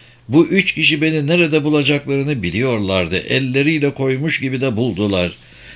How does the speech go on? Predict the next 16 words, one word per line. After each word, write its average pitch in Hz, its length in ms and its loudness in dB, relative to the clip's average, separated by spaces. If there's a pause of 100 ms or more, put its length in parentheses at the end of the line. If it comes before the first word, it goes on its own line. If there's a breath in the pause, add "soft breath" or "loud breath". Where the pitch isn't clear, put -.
(120 loud breath)
Böyle 185 340 6
bir 185 140 0
şey 170 300 2
ancak 170 440 2
K 151 220 2
G 131 280 0
B 151 120 4
ile 139 200 0
konsolosluk 135 720 -2
harekatının 120 720 -2
işbirliğiyle 131 720 0
olabilir. 101 600 0 (460 soft breath)
Yerimi 107 480 -2 (100)
Congdon'a 123 540 -2
Moskova 143 520 0
söyledi." 104 600 -4